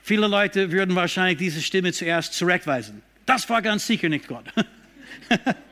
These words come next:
Was würdest du, äh, sagen, wenn der Herr zum Beispiel zu dir sagen würde, dass du deine Lieblingsbeschäftigung oder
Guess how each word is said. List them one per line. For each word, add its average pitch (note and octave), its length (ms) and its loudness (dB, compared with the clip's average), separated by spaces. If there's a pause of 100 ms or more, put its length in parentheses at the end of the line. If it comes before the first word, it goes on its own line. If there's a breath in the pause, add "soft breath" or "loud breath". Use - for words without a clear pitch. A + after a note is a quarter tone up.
(920 loud breath)
Was G#3+ 340 2
würdest B3 340 4
du, B3+ 260 4
äh, G#3+ 380 2
sagen, A3+ 600 2
wenn A3 160 4
der G#3+ 80 6
Herr A3 240 4
zum A3+ 120 0
Beispiel A3 380 2
zu - 140 -4
dir A3 120 2
sagen A#3 380 2
würde, G#3+ 220 2
dass G#3 180 0
du A#3 160 0
deine G#3 240 4
Lieblingsbeschäftigung G#3+ 1160 2
oder F#3 200 2